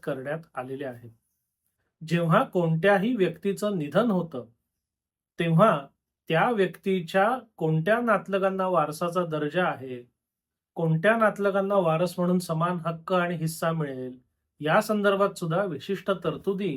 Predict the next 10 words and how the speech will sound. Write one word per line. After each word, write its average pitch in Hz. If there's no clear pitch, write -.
हिंदू 165
उत्तराधिकार 180
कायद्यामध्ये 156
करण्यात 143
आलेल्या 135
आहेत. 117
आता 170
हिंदू 175
उत्तराधिकार 208
कायद्यामध्येच 170